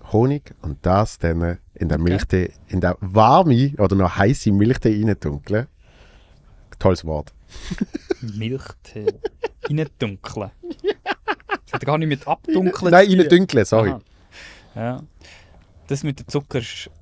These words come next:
Speaker 2: ist, äh, ganz viel Zucker drin. Wir hatten so eine Phase gehabt.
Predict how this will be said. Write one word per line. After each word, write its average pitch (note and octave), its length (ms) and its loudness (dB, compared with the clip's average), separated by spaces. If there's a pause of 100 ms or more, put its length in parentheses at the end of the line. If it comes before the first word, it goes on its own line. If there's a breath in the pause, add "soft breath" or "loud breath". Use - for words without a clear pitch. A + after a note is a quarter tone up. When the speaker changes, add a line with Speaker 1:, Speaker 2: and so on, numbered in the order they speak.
(120)
Speaker 2:
ist, - 220 -6
äh, A2 440 -4 (100)
ganz C3 200 -4
viel - 160 -8
Zucker - 320 -8
drin. B2 280 -8 (180)
Wir B2 60 -8
hatten A#2+ 40 -6
so B2 100 -6
eine A2 100 -4
Phase A#2+ 380 -6
gehabt. A2+ 420 -10